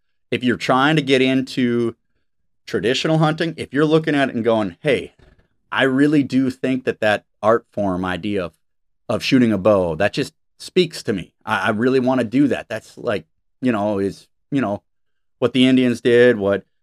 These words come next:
everybody did all the way back through time. I wanna be part of that group." Okay? You don't need to go super heavy.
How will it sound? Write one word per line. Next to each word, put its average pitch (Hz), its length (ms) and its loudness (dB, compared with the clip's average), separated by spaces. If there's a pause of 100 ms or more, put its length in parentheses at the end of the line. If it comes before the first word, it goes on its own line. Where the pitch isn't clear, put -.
(120)
everybody 131 400 4
did 117 300 2 (100)
all 113 260 4
the 123 60 2
way 120 120 6
back 110 260 4
through 117 140 -12
time. 120 520 0 (600)
I 117 100 -2
wanna 127 240 2
be 110 160 -4
part 117 260 0
of 78 120 -8
that 101 260 0
group." 82 200 -14 (720)
Okay? 107 360 0 (640)
You 131 80 -2
don't 160 140 4
need 185 140 -2
to 170 60 -4
go 180 100 4
super 165 340 0
heavy. 143 340 6